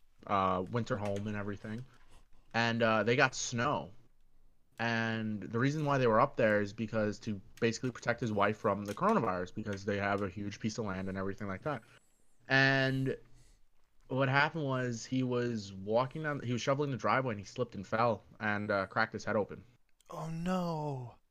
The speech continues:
Speaker 1: Yeah. So my mom texted me at work the other day,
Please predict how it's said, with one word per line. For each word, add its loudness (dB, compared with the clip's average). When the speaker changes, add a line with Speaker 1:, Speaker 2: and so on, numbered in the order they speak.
Speaker 1:
Yeah. 2
So 4
my -4
mom 2
texted -2
me -2
at -2
work 2
the -2
other 0
day, -2